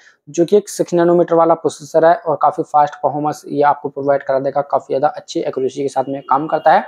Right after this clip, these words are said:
बाकी इसका जो base वेरिएंट होगा वो यहाँ पर आपको फ़ोर जी बी रैम plus वन ट्वेंटी एट जी बी स्टोरेज के साथ में देखने को मिलेगा, जहाँ पर आपको एलपीडीडीआर फ़ोर एक्स रैम देखने को मिलेगी और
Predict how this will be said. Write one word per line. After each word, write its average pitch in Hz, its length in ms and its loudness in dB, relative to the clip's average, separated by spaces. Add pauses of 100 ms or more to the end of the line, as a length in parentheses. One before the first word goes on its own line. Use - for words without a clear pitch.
(500)
बाकी 160 280 4
इसका 214 300 2
जो 202 120 4
base 165 300 4
वेरिएंट 165 160 4
होगा 160 160 6
वो 165 140 2
यहाँ 147 140 0
पर 156 120 -2
आपको 160 260 2
फ़ोर 151 260 2
जी 156 100 0
बी 156 80 2
रैम 151 200 2 (400)
plus 170 280 2
वन 151 240 2
ट्वेंटी 156 300 0
एट 151 180 0
जी 156 140 -4
बी 151 40 0
स्टोरेज 151 220 2
के 165 60 -2
साथ 151 240 0
में 156 80 -4
देखने 151 240 0
को 147 60 -4
मिलेगा, 147 320 2
जहाँ 139 240 -4
पर 147 120 -2
आपको 147 360 2
एलपीडीडीआर 143 560 0
फ़ोर - 200 -2
एक्स 139 160 -2
रैम 143 140 0
देखने 147 240 -6
को 143 40 -6
मिलेगी 143 360 0 (380)
और 175 200 4